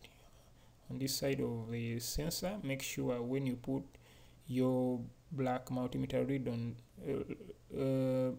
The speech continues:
your black multimeter lead on this side and the red multimeter lead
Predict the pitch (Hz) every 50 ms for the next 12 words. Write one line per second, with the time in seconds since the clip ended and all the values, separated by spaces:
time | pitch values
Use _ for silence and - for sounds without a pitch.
0 | - - - - 143 143 143 135 135 135 131 131 - 135 135 131 - 147 143 139
1 | 131 135 139 131 131 127 127 139 135 139 139 127 123 120 120 123 131 131 - -
2 | 135 156 190 214 - - - - - - - - - - - - - - - -
3 | - 135 127 127 120 123 123 123 120 120 - - - - - - - - 180 -
4 | - - 127 127 123 123 123 123 120 120 120 120 117 - 139 143 - 139 131 135
5 | 131 123 - - - - - - - - - 143 147 160 156 - 151 135 131 131
6 | - 139 131 131 135 139 151 170 175 170